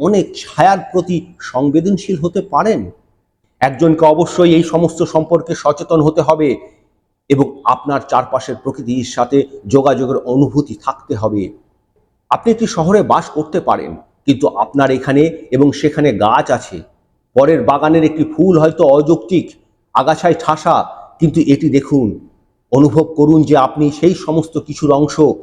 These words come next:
সমস্ত জীবন্ত জিনিসের অংশ। আপনি যদি প্রকৃতিকে আঘাত করেন, তবে আপনি নিজের ক্ষতি করছেন। কেউ জানে? এই সব আগে বিভিন্ন উপায়ে বলা হয়েছে,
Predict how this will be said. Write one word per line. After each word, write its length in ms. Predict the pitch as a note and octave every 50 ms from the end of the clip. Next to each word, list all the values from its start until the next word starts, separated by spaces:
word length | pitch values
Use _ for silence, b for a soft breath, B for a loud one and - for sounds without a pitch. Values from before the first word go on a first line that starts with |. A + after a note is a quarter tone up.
| - - _ _ _ _
সমস্ত 340 | - - E3 F#3 E3 F3 - E3+
জীবন্ত 460 | B2+ F#2+ A#2 D3 D3 F3 F#3 F3 F3+ E3+
জিনিসের 540 | B2+ G2+ A#2 D3+ F#3+ G#3+ G#3 - F#3 D3+ C3+
অংশ। 260 | B2 B2 A#2+ - - G#2+ F#2+ F2 - _ _ _ _ _ _ _ _ _ _ _ _ -
আপনি 220 | C3+ - - D3+ C3
যদি 160 | C#3 C#3 C3+
প্রকৃতিকে 540 | - - C3+ B2 D3 D3+ D3+ C#3+ B2+ C#3+ D3+
আঘাত 280 | C3 B2+ B2 D#3 D3+ D3+ -
করেন, 260 | B2 C3 C3+ D3 D#3 E3 - - - -
তবে 160 | - C#3 C#3+
আপনি 320 | A#2 B2+ C3 C3+ - D3 C3
নিজের 400 | A#2+ A#2 B2 B2+ A#2 C3 E3 D3+ -
ক্ষতি 260 | - - A2 B2 B2
করছেন। 440 | - A#2+ A#2+ A2+ - - A2 G#2 G2 F2 E2 _ _ _ _ _ _ _ _ _ _ _ -
কেউ 120 | F#3+ G3 F#3+
জানে? 320 | - - C#3 D3+ F#3+ G#3+ E3 A2 - - - - - - _
এই 120 | D3 E3+ E3+
সব 200 | - G3+ G3+ - - - -
আগে 260 | A2 B2 D3 D#3+ G3 E3
বিভিন্ন 360 | C3 D#3 E3+ F#3+ A3+ A#3+ A#3 F#3+
উপায়ে 340 | D3+ C#3+ - E3+ D#3 C#3 C3+
বলা 300 | A2+ G#2 A2+ B2+ C3+ B2+
হয়েছে, 360 | A#2+ B2 B2 A#2+ - A#2 A2